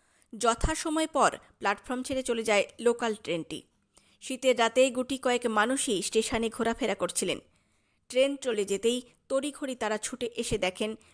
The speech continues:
বৃদ্ধা আহত অবস্থায় রেল লাইনের পাশে পড়ে আছেন। ঘটনার খবর পেয়ে তড়িঘড়ি ছুটে আসেন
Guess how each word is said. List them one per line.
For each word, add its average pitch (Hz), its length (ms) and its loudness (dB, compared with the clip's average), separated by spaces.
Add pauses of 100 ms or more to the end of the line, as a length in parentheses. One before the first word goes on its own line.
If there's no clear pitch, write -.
(140)
বৃদ্ধা 247 460 -2 (100)
আহত 262 320 -2
অবস্থায় 226 600 0 (300)
রেল 247 160 6
লাইনের 233 320 -2
পাশে - 300 -2
পড়ে 220 280 2
আছেন। 156 240 -2 (680)
ঘটনার 269 400 0
খবর 277 360 0
পেয়ে 196 280 -2 (140)
তড়িঘড়ি 262 480 0
ছুটে 233 340 -2
আসেন 214 340 0